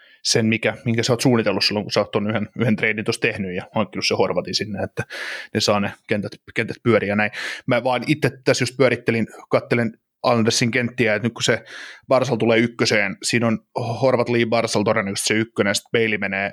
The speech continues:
Engvallin tilalle tohon kakkoseen Nelson ja Palmierin kanssa, ja sit Engvall tippuu Hudson Wash-,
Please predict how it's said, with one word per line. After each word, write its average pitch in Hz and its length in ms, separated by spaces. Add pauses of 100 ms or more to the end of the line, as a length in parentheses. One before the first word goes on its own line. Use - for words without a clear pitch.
(280)
Engvallin 110 380
tilalle 98 360
tohon 107 320 (120)
kakkoseen 104 580 (340)
Nelson 117 380
ja 104 80
Palmierin 104 480
kanssa, 95 260
ja 101 40
sit - 120
Engvall 110 260
tippuu 98 440 (460)
Hudson 135 280
Wash-, 127 520